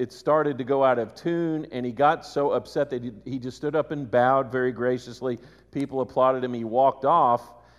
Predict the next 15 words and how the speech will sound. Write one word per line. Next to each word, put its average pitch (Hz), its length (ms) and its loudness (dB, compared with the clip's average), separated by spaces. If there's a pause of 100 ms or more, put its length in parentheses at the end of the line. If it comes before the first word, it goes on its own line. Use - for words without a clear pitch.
and 107 100 -12
people 160 300 -2
were 139 100 -2
still 139 280 -2
applauding 147 440 0
when 123 80 -6
he 117 60 -4
came 131 420 -6
back 131 380 2
in 127 300 -4
with 120 260 -4
a, 110 260 -2
uh, 98 160 -4 (380)
a - 100 -8
big 113 340 -6